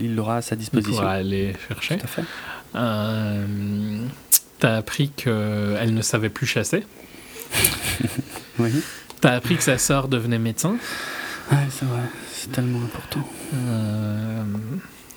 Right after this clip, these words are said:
Speaker 2: t'as appris que la vie au district treize, c'est un peu, euh, dystopique.
Speaker 1: Hmm.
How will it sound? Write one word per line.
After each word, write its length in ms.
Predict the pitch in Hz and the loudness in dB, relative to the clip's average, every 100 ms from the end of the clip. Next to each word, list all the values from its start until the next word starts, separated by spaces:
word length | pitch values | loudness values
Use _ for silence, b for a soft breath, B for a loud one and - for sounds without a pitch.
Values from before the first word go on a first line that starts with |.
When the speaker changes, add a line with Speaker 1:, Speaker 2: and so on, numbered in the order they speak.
| - - - | -8 -8 -4
Speaker 2:
t'as 160 | - 104 | 2 2
appris 280 | 104 - 127 | 2 0 -2
que 480 | - 110 101 101 101 | 2 2 2 0 2
la 180 | 107 113 | 2 2
vie 220 | 123 131 | 2 2
au 40 | |
district 460 | 104 110 - 117 - | 2 -2 0 -2 2
treize, 220 | 139 123 | 0 2
c'est 260 | - - 95 | 0 0 0
un 140 | 95 | 0
peu, 160 | 95 110 | 0 -2
euh, 320 | 104 92 87 90 92 101 - - - - - - - - - | -2 -2 -4 -6 -8 -10 -12 -20 -20 -20 -20 -20 -10 -10 -4
dystopique. 640 | 113 98 - 113 330 - - B B B - | -2 -2 -2 -4 -4 -6 -12 B B B 2
Speaker 1:
Hmm. 320 | 127 123 | 4 4